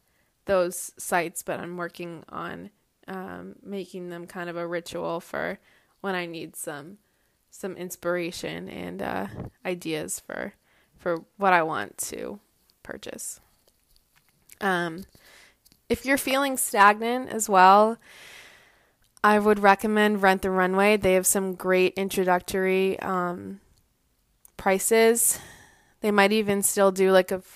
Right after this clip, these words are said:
a free month. I'm not sure, but I felt this way when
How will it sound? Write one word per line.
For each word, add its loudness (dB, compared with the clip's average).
a -4
free -4
month. -4
I'm -12
not -6
sure, 0
but 0
I -4
felt -4
this -8
way 2
when -4